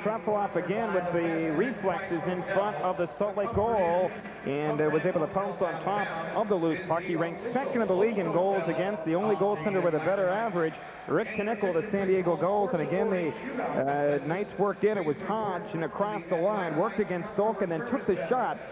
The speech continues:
Trefilov makes the save. The rebound comes out, and he makes the second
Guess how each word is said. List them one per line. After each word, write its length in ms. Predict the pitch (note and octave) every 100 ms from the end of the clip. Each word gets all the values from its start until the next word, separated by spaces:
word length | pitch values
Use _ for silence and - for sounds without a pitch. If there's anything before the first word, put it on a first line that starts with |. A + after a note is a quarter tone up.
| - -
Trefilov 500 | B3 C4+ A3+ G#3+ -
makes 200 | G#3+ A3 B3
the 100 | E3
save. 220 | G#3 A#3 F3+
The 60 |
rebound 460 | E3 B3+ C#4+ B3 F#3+
comes 180 | F3+ D#3
out, 220 | D#3 E3+
and 80 | F#3
he 160 | F3 D#3+ - -
makes 160 | G3 G3+ F#3+
the 80 | -
second 320 | A3 G#3+ G3